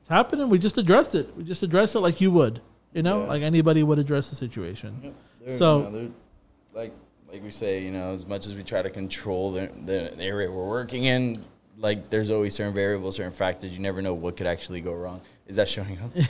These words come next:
Speaker 1: Yeah, it's, like, protruding outward. It's kinda, yeah, that's
Speaker 2: Yeah,
Speaker 1: fine.
Speaker 2: you never know. You never know what can go wrong, and, you know,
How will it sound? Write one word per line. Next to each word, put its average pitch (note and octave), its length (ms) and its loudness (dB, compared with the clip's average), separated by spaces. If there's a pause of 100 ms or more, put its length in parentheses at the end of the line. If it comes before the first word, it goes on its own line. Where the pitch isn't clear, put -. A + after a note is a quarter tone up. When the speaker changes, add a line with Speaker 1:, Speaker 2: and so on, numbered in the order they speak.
(100)
Speaker 1:
Yeah, F#3 160 8
it's, - 160 2
like, D3+ 220 2 (220)
protruding D3 540 -4
outward. - 340 -16 (840)
It's - 100 -20
kinda, A2 320 -6
yeah, D#3+ 300 4
that's A#2+ 100 -8
Speaker 2:
Yeah, A#2+ 160 -2
Speaker 1:
fine. C3 80 -4
Speaker 2:
you D3+ 100 -4
never F3 200 2
know. D3 500 4
You B2 100 -4
never C#3+ 200 4
know C3+ 120 8
what B2 220 10
can A2 140 -2
go A2 160 4
wrong, G#2+ 460 2
and, A2 280 2
you G#2 80 2
know, G2 260 0